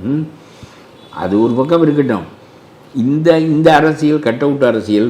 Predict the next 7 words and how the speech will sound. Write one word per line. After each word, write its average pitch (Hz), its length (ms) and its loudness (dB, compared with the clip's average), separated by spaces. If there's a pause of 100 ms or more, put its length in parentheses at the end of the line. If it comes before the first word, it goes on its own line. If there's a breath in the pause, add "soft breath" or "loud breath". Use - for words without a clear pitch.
பெருசாக 104 540 -2
பயன்படாது. 95 640 -6 (500)
களத்தில் 107 540 -2
இறங்குங்கள், 104 540 -4 (420)
மக்களுடைய 92 440 -4 (100)
துயரங்களுக்காக 98 800 -4
பேசுங்கள். 92 480 -8